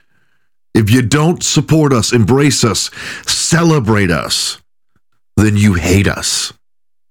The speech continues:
You're a hater. You're a transphobe. I hate that. I absolutely despise that. Being called something because I don't agree with it. I don't go out and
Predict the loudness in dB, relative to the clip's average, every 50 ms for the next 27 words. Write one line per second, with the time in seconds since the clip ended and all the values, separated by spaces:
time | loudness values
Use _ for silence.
0 | _ _ _ _ _ _ _ _ _ _ 0 2 2 2 0 -2 -2 -2 0 0
1 | -2 -2 -4 -6 -8 -12 _ _ _ _ _ _ _ 0 0 0 0 -2 -4 -4
2 | -2 0 0 0 0 -2 -4 -4 -2 -2 0 0 0 -2 -2 -6 -8 -12 _ _
3 | _ _ _ _ _ _ _ _ -2 -2 -2 0 -2 -4 -4 -4 -4 -4 -6 -6
4 | -10 -18 -20 _ _ _ _ _ _ _ _ -6 -4 -2 -2 -2 -2 0 2 4
5 | 4 4 2 2 0 -2 -4 -4 -4 -4 -2 -2 -2 -2 -2 -2 -2 -2 -2 -4
6 | -8 -12 _ _ _ _ _ _ _ _ _ _ _ _ _ _ _ _ _ _
7 | _ _ _ _ _ _ _ 0 2 2 2 2 2 2 2 2 0 0 0 0
8 | 0 0 0 2 2 2 2 2 0 -2 -6 -12 _ _ _ _ _ 0 0 2
9 | 2 2 0 2 2 2 2 2 2 2 2 2 2 4 4 4 4 4 2 0
10 | -2 -4 -4 -6 -10 -12 -14 -18 _ _ _ _ _ _ _ _ _ _ _ _
11 | _ _ _ _ _ _ _ _ _ _ _ -6 -4 -2 -2 0 0 0 2 2
12 | 2 2 0 0 -2 -4 -6